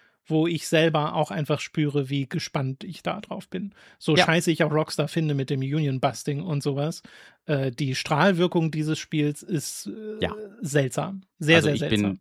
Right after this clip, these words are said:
Speaker 2: ich bin da auch sehr, sehr, sehr, sehr, sehr heiß drauf. Diese Screenshots, die auch jetzt im Zuge der News veröffentlicht wurden, ich finde das total toll, weil das so ein bisschen stilisiert ist. Und,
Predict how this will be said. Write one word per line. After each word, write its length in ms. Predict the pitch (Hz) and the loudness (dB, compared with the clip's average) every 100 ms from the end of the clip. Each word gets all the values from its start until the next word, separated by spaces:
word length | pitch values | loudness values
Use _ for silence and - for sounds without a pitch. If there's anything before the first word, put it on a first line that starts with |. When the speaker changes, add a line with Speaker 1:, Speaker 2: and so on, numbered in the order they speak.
| _ | _
Speaker 2:
ich 180 | - - | -12 -4
bin 160 | 107 | 0
da 80 | 98 | 2
auch 160 | 92 - | 0 -4
sehr, 320 | - 90 82 | -2 0 0
sehr, 220 | 80 80 | -4 -4
sehr, 240 | 80 80 | -4 -6
sehr, 200 | 78 78 | -6 -8
sehr 300 | 78 80 78 | -6 -4 -4
heiß 220 | 82 87 - | -2 -2 -4
drauf. 400 | - 87 85 - | -2 -2 -2 -10
Diese 240 | 85 80 | -10 -10
Screenshots, 560 | - 98 95 - 92 - | -6 -4 -2 -2 -4 -4
die 340 | 92 90 90 | -4 -2 -2
auch 220 | 85 - | -4 -6
jetzt 200 | 73 - | -10 -8
im 80 | 85 | -12
Zuge 300 | - 95 90 | -8 -4 -2
der 220 | 87 85 | 0 0
News 260 | 87 92 101 | 0 -4 -4
veröffentlicht 520 | - 90 - 92 92 | -2 -2 -2 -6 -6
wurden, 260 | 95 92 87 | -4 -4 -4
ich 140 | 80 | -8
finde 200 | - - | -8 -8
das 160 | 90 87 | -6 -6
total 320 | - - 92 | -6 -4 -4
toll, 360 | - 95 90 87 | -2 -4 -2 -4
weil 80 | 82 | -6
das 120 | - | -6
so 60 | |
ein 60 | 85 | -8
bisschen 240 | 95 - | -10 -10
stilisiert 540 | 92 - 85 85 107 110 | -10 -10 -10 -4 -2 -2
ist. 260 | 110 98 - | -4 -8 -6
Und, 160 | 98 | -8